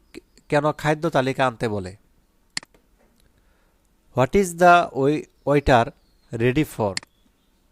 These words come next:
খাবার পরিবেশনকারী কিসের জন্য প্রস্তুত? How many items of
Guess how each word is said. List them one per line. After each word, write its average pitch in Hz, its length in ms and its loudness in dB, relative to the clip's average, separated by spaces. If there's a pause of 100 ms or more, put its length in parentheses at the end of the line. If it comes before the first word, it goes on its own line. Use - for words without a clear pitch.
(840)
খাবার 151 260 4
পরিবেশনকারী 160 880 -4 (200)
কিসের 160 300 -6
জন্য 160 240 -4
প্রস্তুত? - 380 -10 (3000)
How 147 200 6
many 185 260 -2
items 143 580 0
of 123 200 -4